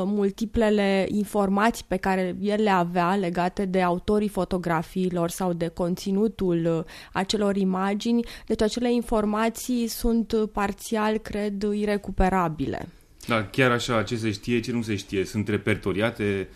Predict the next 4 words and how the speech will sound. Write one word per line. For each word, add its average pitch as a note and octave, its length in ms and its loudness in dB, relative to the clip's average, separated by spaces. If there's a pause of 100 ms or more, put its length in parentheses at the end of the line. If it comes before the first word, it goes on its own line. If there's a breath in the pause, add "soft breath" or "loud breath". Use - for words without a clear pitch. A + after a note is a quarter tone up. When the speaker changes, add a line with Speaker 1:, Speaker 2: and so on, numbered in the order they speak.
(140 soft breath)
Speaker 2:
aceste G2+ 560 0
fotografii, G2 600 -2
aceste G#2 260 -4
negative? G2+ 560 -4